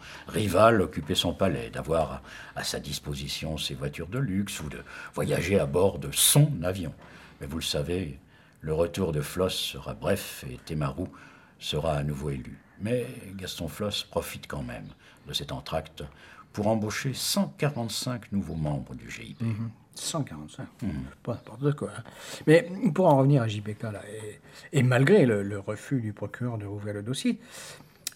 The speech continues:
Speaker 2: est-ce que l'affaire, euh, V T A Guillou redonne espoir à la famille Corot ?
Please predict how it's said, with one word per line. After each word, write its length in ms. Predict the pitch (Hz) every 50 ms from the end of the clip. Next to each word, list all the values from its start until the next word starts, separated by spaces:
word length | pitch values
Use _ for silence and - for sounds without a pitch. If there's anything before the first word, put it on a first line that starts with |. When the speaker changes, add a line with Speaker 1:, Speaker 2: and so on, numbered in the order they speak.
| _ -
Speaker 2:
est-ce 240 | - - - - -
que 80 | -
l'affaire, 760 | 185 151 123 113 110 107 - - - 160 151 131 113 101 95 98
euh, 200 | - - - 101 - - 104 101 98
V 200 | 95 107 117 117
T 160 | - - 131
A 100 | 123 123
Guillou 380 | 123 113 120 127 151 190 214 175
redonne 300 | 123 127 123 127 120 120
espoir 360 | 110 - - - - 127 110
à 60 | 101
la 100 | 98 95
famille 300 | 95 - - 107 107 104
Corot ? 300 | - - 117 110 107 104